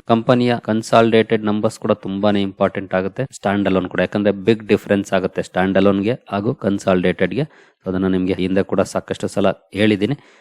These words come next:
ಈಗಲೂ ಕೂಡ ನೋಡೋಣ. So ಟೋಟಲ್ ಇನ್ಕಮ್ ಅನ್ನು ನೋಡಬಹುದು. ಹಿಂದಿನ ವರ್ಷ ಹದಿನೆಂಟು ಸಾವಿರದ ಎಂಟುನೂರ ಹದಿನೈದು ಕೋಟಿ ಇತ್ತು, ಹಿಂದಿನ ಕ್ವಾರ್ಟರ್ಲಿ ಹದಿನೈದು ಸಾವಿರದ ಎಂಟುನೂರ ಹನ್ನೆರಡು ಕೋಟಿ, ಈಗ ಹದಿನೇಳು ಸಾವಿರದ ಇನ್ನೂರ, ಆ, ಸಾರಿ, ಮುನ್ನೂರ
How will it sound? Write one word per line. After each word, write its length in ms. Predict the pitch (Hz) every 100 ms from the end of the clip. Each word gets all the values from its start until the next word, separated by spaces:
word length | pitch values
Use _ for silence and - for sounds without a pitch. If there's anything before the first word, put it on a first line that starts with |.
| _ -
ಈಗಲೂ 220 | 95 95
ಕೂಡ 140 | -
ನೋಡೋಣ. 440 | 90 87 90 85 78
So 160 | 110
ಟೋಟಲ್ 300 | 113 123 123
ಇನ್ಕಮ್ 300 | 117 113 110
ಅನ್ನು 140 | 110 107
ನೋಡಬಹುದು. 260 | 104 110
ಹಿಂದಿನ 340 | 131 123 123 127
ವರ್ಷ 220 | 120 -
ಹದಿನೆಂಟು 540 | 107 - 98 110 110
ಸಾವಿರದ 240 | 117 107 104
ಎಂಟುನೂರ 400 | 98 98 107 107
ಹದಿನೈದು 420 | 90 104 107 104
ಕೋಟಿ 260 | - - 104
ಇತ್ತು, 200 | - 113 _ _ _ _
ಹಿಂದಿನ 220 | 104 107 101
ಕ್ವಾರ್ಟರ್ಲಿ 380 | 101 95 101
ಹದಿನೈದು 300 | 95 95 98
ಸಾವಿರದ 240 | - 98 98
ಎಂಟುನೂರ 360 | 95 95 101
ಹನ್ನೆರಡು 320 | 92 98 98 95
ಕೋಟಿ, 320 | 98 92 107 _ _ -
ಈಗ 120 | 104 98
ಹದಿನೇಳು 360 | 92 104 104
ಸಾವಿರದ 340 | 98 95 95 98
ಇನ್ನೂರ, 280 | 98 98 98 -
ಆ, 60 | 95
ಸಾರಿ, 200 | - 90
ಮುನ್ನೂರ 340 | 92 104 104